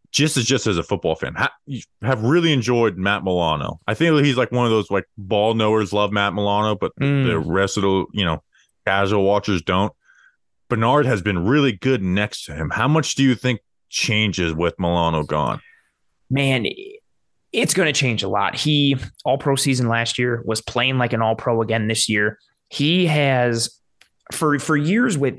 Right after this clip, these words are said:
Speaker 2: you know, when it was him and his running mate Tremaine Edmunds next to him, Milano was always in that, that disruptor role. He was the one shooting gaps and just jumping things and just being that chaos creator. And then you had Edmunds to be more the safe guy and, you know, lean into his size and frame and clean some things up.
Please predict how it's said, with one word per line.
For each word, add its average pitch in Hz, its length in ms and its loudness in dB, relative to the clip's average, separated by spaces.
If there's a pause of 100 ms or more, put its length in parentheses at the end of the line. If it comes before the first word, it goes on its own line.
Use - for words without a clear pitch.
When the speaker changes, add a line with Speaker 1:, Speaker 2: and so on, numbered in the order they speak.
Speaker 2:
you 135 120 -2
know, 120 60 0
when 120 160 0
it 113 60 -2
was 117 100 -2
him 143 240 0
and 120 80 0
his 107 140 -2
running 120 240 0
mate 120 160 -2
Tremaine 113 320 -2
Edmunds 113 320 0
next 113 220 -2
to 110 120 -2
him, 104 220 -2 (340)
Milano 143 400 0
was 151 160 2
always 127 280 2
in 113 100 0
that, 107 240 -2
that 117 220 0
disruptor 104 840 -2 (140)
role. 101 240 0
He 147 160 -2
was 135 140 0
the 127 60 0
one 117 220 0
shooting 123 440 0
gaps 110 500 0
and 110 180 -6
just 107 240 -2
jumping 113 360 -2
things 110 280 -2
and 107 100 -2
just 107 200 -2
being 120 220 0
that 107 200 -2
chaos 104 420 0
creator. 95 460 -2
And 104 100 -2
then 113 120 0
you 117 80 -2
had 117 140 0
Edmunds 113 360 0
to - 120 -6
be 113 120 -2
more 110 240 0
the 107 80 -4
safe 117 380 0
guy 110 420 0 (260)
and, 117 140 -4
you 117 60 0
know, 117 100 0
lean 117 280 0
into 113 180 -2
his 113 160 0
size 113 360 0
and 104 140 -4
frame 104 300 -2
and 98 100 -4
clean 107 300 -2
some 98 180 -4
things 104 320 -4
up. 98 300 -2